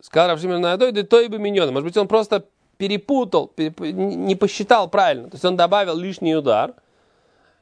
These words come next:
и, э, тот умер. Может быть, он просто неправильно посчитал, сбился со счёта. Тофах лей Рова,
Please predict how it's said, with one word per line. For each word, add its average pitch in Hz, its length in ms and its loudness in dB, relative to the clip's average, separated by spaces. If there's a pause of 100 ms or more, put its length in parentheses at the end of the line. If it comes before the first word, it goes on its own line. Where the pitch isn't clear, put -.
(120)
и, 214 400 -4
э, 151 140 2
тот 190 260 0
умер. 151 220 0
Может 139 180 0
быть, 160 100 -6
он 196 100 0
просто 247 240 0
неправильно 302 300 -2
посчитал, 294 260 0
сбился 233 260 -6
со 214 140 0
счёта. - 320 -2 (1200)
Тофах 262 300 0
лей 202 280 2 (140)
Рова, 196 400 2